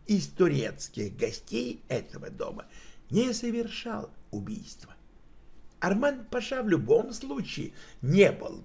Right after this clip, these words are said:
под подозрением, потому что все время находился в обществе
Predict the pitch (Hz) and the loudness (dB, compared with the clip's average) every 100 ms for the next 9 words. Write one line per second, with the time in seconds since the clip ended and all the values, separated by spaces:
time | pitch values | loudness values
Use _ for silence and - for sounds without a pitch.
0 | - - - - 143 160 151 139 101 123 | 0 0 0 -2 2 2 2 0 -2 -8
1 | 95 139 131 135 143 - - - - 117 | -8 -6 -2 0 -2 0 -4 -4 -6 2
2 | 170 190 160 - - - - - - - | 6 6 4 -2 -6 -8 -14 -18 -18 -12
3 | - 170 - 185 170 247 262 233 - - | 2 2 4 0 0 -4 -4 -8 -12 -12
4 | - - - 110 196 285 240 - 151 - | -12 -12 -14 -4 -2 -2 -6 -6 -6 -6
5 | 101 - | -8 -8